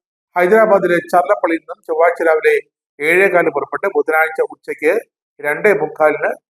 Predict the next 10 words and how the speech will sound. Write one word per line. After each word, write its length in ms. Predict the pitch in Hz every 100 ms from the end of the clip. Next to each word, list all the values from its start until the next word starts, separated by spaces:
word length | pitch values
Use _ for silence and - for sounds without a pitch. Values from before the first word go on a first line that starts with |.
| _ _ 147
തിരുവനന്തപുരത്തെത്തും. 600 | 147 143 127 - _ _ _ _ _ _ _ 139
അന്നേ 160 | 170
ദിവസം 260 | 170 175 170
വൈകിട്ട് 300 | 165 175 170
അഞ്ച് 240 | 165 - 180
മുപ്പതിന് 360 | - 165 156 143 156
തിരികെ 220 | 175 190
പുറപ്പെട്ട് 320 | 156 143 156 139
വ്യാഴാഴ്ച 360 | 139 147 -
രാത്രി 220 | 147 143